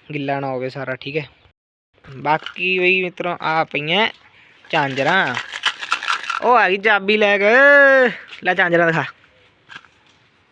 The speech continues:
ਆ ਛੱਲਾ ਵੈਸੇ ਨਹੀਂ ਦਿੱਤਾ ਸੀ, ਆਈਸ ਕਰੀਮ ਸੀ, ਇਹ ਮੈਂ ਤੋੜ ਕੇ ਇੱਥੋਂ ਪਤਾ ਨਹੀਂ ਇਹਦਾ ਕੀ ਹਾਲ ਕਰਤਾ।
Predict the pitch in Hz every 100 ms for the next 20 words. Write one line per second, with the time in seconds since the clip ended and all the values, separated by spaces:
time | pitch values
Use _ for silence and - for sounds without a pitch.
0 | _ _ _ _ _ _ _ _ _ -
1 | - _ _ _ _ _ _ _ _ _
2 | _ _ _ _ _ _ - - - 180
3 | 208 220 208 226 220 185 202 208 202 262
4 | - - 214 196 220 226 226 220 214 220
5 | 220 214 208 208 196 196 180 185 190 185
6 | 185 180 175 180 180 180 185 185 175 156
7 | 156 151 147